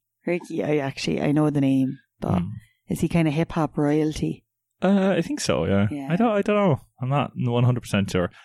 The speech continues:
Speaker 2: Anyway, moving on. Today we're talking about side hustles.
Speaker 1: Side hustles, baby. But first, I think we should go through the episode structure and how we're gonna do this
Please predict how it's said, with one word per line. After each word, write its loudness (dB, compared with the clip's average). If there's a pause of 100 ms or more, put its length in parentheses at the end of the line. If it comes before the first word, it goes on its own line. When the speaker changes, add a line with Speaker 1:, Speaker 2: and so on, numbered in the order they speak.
(160)
Speaker 2:
Anyway, 4
moving 2
on. -2 (200)
Today 4
we're 4
talking -2
about 0
side 2
hustles. -4 (100)
Speaker 1:
Side -4
hustles, -8
baby. 0
But 0
first, 2
I 2
think 4
we 2
should -6
go 2
through 0
the 2
episode -2
structure -4
and -8
how 0
we're 0
gonna 0
do 0
this -6